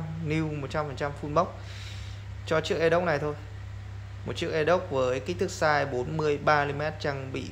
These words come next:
kính sapphire và một con máy automatic với tần số hai mươi tám nghìn tám trăm. Trôi mượt,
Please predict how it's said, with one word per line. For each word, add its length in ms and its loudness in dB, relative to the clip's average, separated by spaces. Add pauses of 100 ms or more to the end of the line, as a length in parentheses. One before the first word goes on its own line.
kính 200 -2
sapphire 520 0
và 160 -2
một 280 -6
con 200 -2
máy 380 -2 (120)
automatic 520 -4
với 120 2
tần 160 -2
số 160 -4
hai 120 -4
mươi 120 -6
tám 200 -4
nghìn 100 -6
tám 180 -6
trăm. 140 -4 (760)
Trôi 280 4
mượt, 300 2